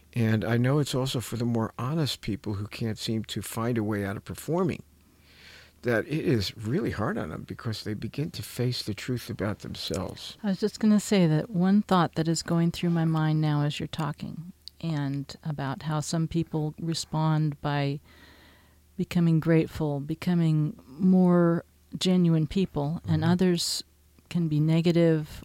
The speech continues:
Speaker 2: or artificial. I know we've talked about this before, and it was your point that, and I'm even gonna quote you here.
Speaker 1: Mm.
Speaker 2: You
Speaker 1: Okay.
Speaker 2: said, "To face adversity, our starting point is to recognize our humanity."
Speaker 1: Yeah.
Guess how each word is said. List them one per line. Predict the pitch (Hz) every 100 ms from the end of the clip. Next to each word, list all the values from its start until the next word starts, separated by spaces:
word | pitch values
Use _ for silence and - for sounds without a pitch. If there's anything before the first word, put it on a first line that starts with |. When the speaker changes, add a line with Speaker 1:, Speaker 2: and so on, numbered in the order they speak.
| -
Speaker 2:
or | 160 -
artificial. | 160 160 170 160 165 160 - - - - -
I | 185
know | 190 190
we've | 185 -
talked | 185 180
about | 180 170 -
this | 170
before, | - 165 - 170 156
and | 151
it | 156 -
was | 156
your | 185
point | 175 - 190 170
that, | 165 160 - - - - - - - -
and | - 175
I'm | 190 214
even | 214 196
gonna | 190 190
quote | - - 214
you | 160 147
here. | 143 151 156 226 - -
Speaker 1:
Mm. | 151 87 - _ _ _ - - - -
Speaker 2:
You | 196
Speaker 1:
Okay. |
Speaker 2:
said, | - 185 170
"To |
face | 175 202 202 -
adversity, | 202 185 185 - 196 202 226 233 _ _ _ _ - _ -
our | 156
starting | - 175 175 185
point | 185 175 160 139
is | 160 -
to | 170
recognize | 156 151 165 156 147 151
our | 151
humanity." | 147 175 139 131 135 98
Speaker 1:
Yeah. | 98 107